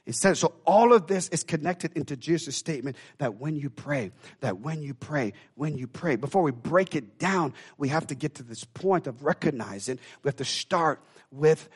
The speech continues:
prayer, and this is intercession. So Romans eight, twenty-six and twenty-seven says this, "Likewise, the" what? Come on. Who helps us?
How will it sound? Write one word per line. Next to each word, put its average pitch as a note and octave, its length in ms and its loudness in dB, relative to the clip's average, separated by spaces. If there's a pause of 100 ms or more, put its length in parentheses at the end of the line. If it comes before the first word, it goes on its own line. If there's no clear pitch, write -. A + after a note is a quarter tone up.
(260)
prayer, E3 540 2
and C3+ 120 -2
this D#3 160 -4
is D3 120 -6
intercession. D3+ 600 -4
So C#3 140 -6
Romans D3+ 520 -2
eight, D#3+ 220 2
twenty-six E3 540 -2
and B2+ 80 -8
twenty-seven C3 640 -4
says B2+ 280 -4
this, C#3+ 240 0 (320)
"Likewise, D#3 1040 4 (360)
the" E3+ 100 8
what? F#3 280 10 (840)
Come F3+ 240 8
on. A#2+ 720 4 (920)
Who A#3+ 100 10
helps C4+ 260 10
us? D#4 300 8